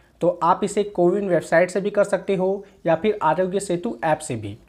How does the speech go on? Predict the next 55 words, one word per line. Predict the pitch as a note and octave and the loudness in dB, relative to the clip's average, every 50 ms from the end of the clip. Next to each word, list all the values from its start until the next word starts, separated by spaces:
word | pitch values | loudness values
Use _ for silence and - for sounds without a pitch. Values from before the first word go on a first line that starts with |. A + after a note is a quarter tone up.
| _ - F#3 | _ -8 -6
अब | F3+ E3+ | -4 -2
दोस्तों, | E3 G3+ G#3+ G#3+ - C#4 | 0 0 0 0 0 0
मैं | B3 A#3 A3 | 0 2 2
आपसे | G#3+ A3 G#3+ - A#3 | 0 0 0 -2 -6
कुछ | A#3 A#3+ A3+ A#3 | -4 -4 -4 -2
पर्सनल | - - E3+ F3 - G#3+ G#3 F#3+ | 0 0 0 0 0 -2 -2 0
बातें | E3 D#3 D#3 D#3 F3 E3+ | 2 2 2 2 0 -2
शेयर | - F3 D#3 D3 | -2 -2 -2 -2
करना | - C#3+ C3+ C3+ B2 | -2 -2 -2 -2 -2
चाहता | A#2+ B2+ A2+ - A#2 | -2 -2 -2 -2 -2
हूँ। | G#2 G2 G2+ G2 G#2 - - _ | -4 -6 -6 -10 -14 -18 -16 _
तो | - B2 | -10 -6
जैसा | B2+ B2+ B2+ - E3+ | -6 -6 -6 -6 -6
कि | E3+ F#3 | -4 -2
आप | E3+ D#3+ D#3 | -2 -2 -2
जानते | E3+ D#3 D3 D#3 D3+ - | -2 -4 -4 -4 -4 -4
हैं | E3+ E3+ E3+ E3 | -4 -2 -4 -4
कि | - F3+ | -4 -4
वैक्सीन | D#3 C#3+ C#3 C3+ C#3 - F3 E3+ | -2 0 -2 -2 -2 -4 -6 -4
को | E3+ E3+ | -4 -4
लेकर | D#3+ E3 D#3+ F3+ E3+ | -4 -2 -2 -4 -2
बहुत | D3+ C#3+ C3 D#3+ D#3 | -2 -2 -4 -2 -2
सारी | - D#3 D#3 D#3+ | -2 -2 -2 -2
अफवाहें | D#3 D#3 - D3+ C#3 D3+ D#3+ | -4 -4 -4 -4 -2 -2 -4
फैल | D#3 - D3 C3+ C3+ | -4 -2 -2 0 0
रही | B2 A#2+ A2 G2+ G2 F#2+ | 0 -2 -4 -6 -6 -10
है, | F#2 F2+ F2+ - _ _ _ _ _ _ _ _ | -12 -14 -16 -18 _ _ _ _ _ _ _ _
but | - B2 A#2+ A#2 - C#3+ | -6 -4 -4 -4 -2 -4
मैं | C#3+ D#3 E3+ F3+ F3 - | -2 -2 -2 -2 -4 -6
अपनी | - D3 E3+ E3 E3 | -8 -6 -4 -4 -6
फैमिली | - - - C3+ C#3 D#3+ F3 | -6 -6 -4 -4 -2 -4 -2
के | F3 F3 | -2 0
आधार | D#3+ D#3 D#3+ D#3+ D#3 | 0 2 2 0 0
पे | E3 D#3 | 0 0
बताऊँ | D3+ D3 - - A2+ A2 A2 A#2+ B2+ | -2 -2 -2 -2 -2 -2 -2 -4 -6
तो | B2+ - C3 | -6 -6 -4
मेरे | C3 C3+ C3+ C#3+ | -4 -4 -2 -2
मम्मी | C#3 C3+ C3 C3+ C#3+ D#3 D#3+ D#3 D#3+ - - | -2 -4 -4 -4 -4 -4 -6 -8 -8 -6 -4
पापा | B2+ B2 B2 - G#2+ G2 - - - - - - _ _ - | -2 -2 -2 -2 -4 -6 -6 -10 -20 -20 -20 -20 _ _ -8
दोनों | D3 C#3+ D3 D#3+ E3 | -6 -4 -2 -2 -2
ने | E3 E3 | -2 -2
वैक्सीन | D3+ D3 C#3 C#3 - F3 E3 | 0 -2 -2 -2 -2 -4 -4
लिया | D3+ C#3+ C3 C3+ A#2 | -4 -2 -2 -2 -2
है | G2+ F#2+ F#2 - - _ _ _ _ _ _ _ - | -2 -4 -8 -16 -18 _ _ _ _ _ _ _ -12
और | C#3 C3 | -10 -8
दोनों | C3+ D3+ D#3 E3+ | -6 -6 -4 -4
में | F3 F3 E3+ | -4 -4 -4
से | F3 F#3+ | -4 -6
किसी | F#3 - E3 - - G3 | -8 -8 -10 -10 -8 -8
को | - F3+ | -8 -6
भी | - C3 C#3 C#3+ | -4 -4 -6 -6
साइड | - - D3 D3 D3+ | -4 -2 -2 -2 -2
इफ़ेक्ट | D#3+ - F3 F3 F3 | -4 -4 -4 -4 -4
नहीं | D#3+ C#3+ C#3+ C3+ | -2 -4 -2 -4
हुआ। | A2+ F#2+ F#2 F2+ F2+ | -4 -6 -10 -12 -14